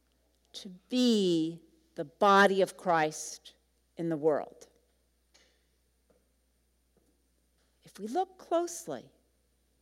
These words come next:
with eyes of faith, we will see that Christ is already there in our neighbors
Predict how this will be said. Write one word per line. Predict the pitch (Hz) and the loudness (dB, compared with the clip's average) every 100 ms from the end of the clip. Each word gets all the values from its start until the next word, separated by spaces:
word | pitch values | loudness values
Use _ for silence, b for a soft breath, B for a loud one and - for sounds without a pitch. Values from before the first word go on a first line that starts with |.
| _ _ | _ _
with | 214 - - | -12 -8 -2
eyes | 247 247 240 - | 0 2 2 0
of | 190 | -10
faith, | - 302 285 151 - - _ _ _ _ _ _ _ _ _ _ _ _ _ _ _ _ _ _ _ _ | -4 2 2 0 -10 -20 _ _ _ _ _ _ _ _ _ _ _ _ _ _ _ _ _ _ _ _
we | 240 320 | -12 -8
will | 381 | -8
see | 381 - 349 339 320 320 320 - _ _ - | -10 -8 -6 -4 -4 -6 -10 -16 _ _ -20
that | 208 - | -20 -20
Christ | - 370 415 - | -6 -2 -2 2
is | 539 480 | 0 2
already | 370 392 370 | 0 2 2
there | 349 381 440 320 - - _ _ _ _ _ _ _ _ _ _ _ _ _ _ | 2 0 2 0 -2 -8 _ _ _ _ _ _ _ _ _ _ _ _ _ _
in | 202 214 | -10 -6
our | 208 | 2
neighbors | 220 262 320 359 370 392 - - - | 10 10 10 -2 -6 -10 -16 -20 -20